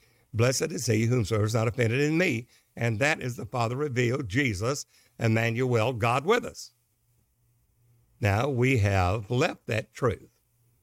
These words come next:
and because we have, and not drawing close to him in the true and real Jesus, then we bring judgments upon ourselves.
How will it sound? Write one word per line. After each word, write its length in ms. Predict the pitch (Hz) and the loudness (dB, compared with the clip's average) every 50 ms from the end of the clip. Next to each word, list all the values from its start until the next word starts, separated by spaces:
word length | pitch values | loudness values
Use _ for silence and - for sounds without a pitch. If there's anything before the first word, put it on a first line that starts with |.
| _ _ _ | _ _ _
and 200 | 156 131 123 113 | -2 0 0 2
because 560 | 107 104 85 - - 120 135 - 349 330 - | 0 0 -2 -2 -4 -2 -2 -2 -4 -4 -4
we 200 | 156 135 117 92 | 0 2 2 2
have, 380 | 80 85 82 78 - - - - _ _ _ _ _ _ _ _ _ _ _ _ _ _ _ _ _ _ _ _ _ _ _ _ _ _ _ - | 2 0 -2 -4 -8 -14 -20 -20 _ _ _ _ _ _ _ _ _ _ _ _ _ _ _ _ _ _ _ _ _ _ _ _ _ _ _ -2
and 140 | 113 107 110 | 0 2 2
not 220 | 117 127 131 110 | 0 0 -2 -2
drawing 320 | 101 120 120 120 120 123 | -2 0 0 0 0 -2
close 380 | 101 - 127 139 180 214 208 - | -2 -2 0 0 0 0 -2 -4
to 140 | - 123 107 | -4 -4 -4
him 260 | 101 104 107 110 - | -2 -2 -4 -6 -6
in 280 | - - 139 165 190 202 | -4 -2 0 0 0 -2
the 100 | 180 185 | -4 -8
true 400 | 139 - - 147 151 151 160 156 - - - - _ | -8 -4 -2 0 0 0 -2 -4 -8 -16 -20 -12 _
and 320 | - 120 113 104 98 98 | 0 0 2 2 0 0
real 260 | 113 139 170 196 202 | 2 2 2 0 -2
Jesus, 640 | 180 123 143 156 151 117 85 95 110 78 80 - - - _ _ _ _ _ _ _ _ _ _ _ _ _ _ _ _ | -4 -2 -2 -2 0 -2 -2 -6 -8 -10 -12 -14 -18 -20 _ _ _ _ _ _ _ _ _ _ _ _ _ _ _ _
then 200 | - 131 143 160 | -2 0 0 2
we 120 | 147 135 143 | 0 -2 -2
bring 320 | 120 98 107 107 110 110 | 0 2 2 2 2 2
judgments 520 | 92 87 107 101 90 85 92 95 92 - - | 2 0 0 0 0 0 0 0 0 0 0
upon 340 | 113 95 - 104 98 87 | -2 0 0 0 0 2
ourselves. 720 | 92 95 98 - - - - 101 92 85 78 - - - - | 2 0 0 0 0 0 2 2 2 0 -2 -6 -12 -16 -18